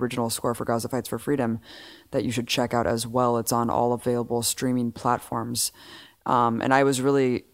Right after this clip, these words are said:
excited and impressed with your latest E P, Robbie. Uh,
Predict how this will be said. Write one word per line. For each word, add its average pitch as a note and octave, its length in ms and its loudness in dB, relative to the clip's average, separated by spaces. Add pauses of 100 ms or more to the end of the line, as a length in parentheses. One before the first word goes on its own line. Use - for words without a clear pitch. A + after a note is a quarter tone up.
excited D3+ 760 4
and C3 140 0
impressed A#2+ 920 2
with B2+ 220 -2
your B2+ 760 4 (540)
latest C3+ 460 2
E B2 140 0
P, G#2 400 -2
Robbie. C3 580 2
Uh, A#2 480 2